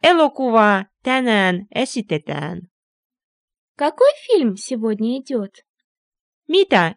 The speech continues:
Speaker 1: elokuvaa tänään esitetään?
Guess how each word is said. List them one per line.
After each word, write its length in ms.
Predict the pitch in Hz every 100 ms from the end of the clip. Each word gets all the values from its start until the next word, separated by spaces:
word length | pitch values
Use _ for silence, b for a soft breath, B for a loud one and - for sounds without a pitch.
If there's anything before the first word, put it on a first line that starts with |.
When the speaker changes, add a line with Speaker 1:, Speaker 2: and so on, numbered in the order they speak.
| _
Speaker 1:
elokuvaa 840 | - 349 311 - 254 220 202 185 180 _ _ _
tänään 640 | 262 269 247 208 190 180 180 _
esitetään? 880 | - 247 220 - 156 160 151 147 175